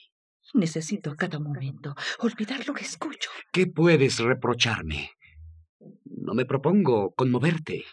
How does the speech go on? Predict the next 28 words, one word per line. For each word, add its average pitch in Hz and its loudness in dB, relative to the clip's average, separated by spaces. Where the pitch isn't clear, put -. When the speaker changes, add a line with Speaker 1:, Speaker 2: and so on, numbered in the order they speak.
Speaker 1:
No 107 -4
habría 143 -6
que 135 -4
fiarse. - -10
Speaker 2:
¿Es 127 2
pues 131 2
verdad 113 2
que 95 -4
no 76 -6
me 78 -4
odias, 127 0
ni 87 -4
me 73 -8
amas, 139 4
ni 113 2
me 95 0
amarás? 87 2
Speaker 1:
Sin 262 6
ninguna 277 4
dificultad. 302 0
Speaker 2:
¿Sin 175 4
dificultad? 135 2
¿Qué 254 4
tengo 220 6
yo 135 4
de 110 2
tan 113 -2
horrible? 82 -6